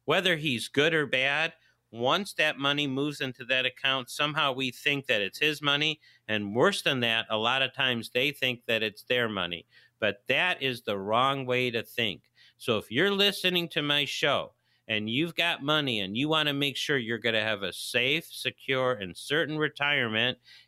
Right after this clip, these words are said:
call my office, get the process started, get that second opinion. We're gonna do a free, no cost, no obligation review of your situation.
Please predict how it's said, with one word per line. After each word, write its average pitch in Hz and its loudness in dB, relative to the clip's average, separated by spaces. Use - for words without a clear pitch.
call 139 4
my 185 2
office, 120 -2
get 151 -2
the 190 0
process 135 -4
started, 110 -2
get 185 0
that 180 0
second 120 -2
opinion. 117 -4
We're 151 -2
gonna 165 2
do 135 0
a - -2
free, 165 0
no 143 2
cost, 139 -2
no 135 2
obligation 139 -2
review 113 -2
of 127 -2
your 113 -2
situation. 123 -2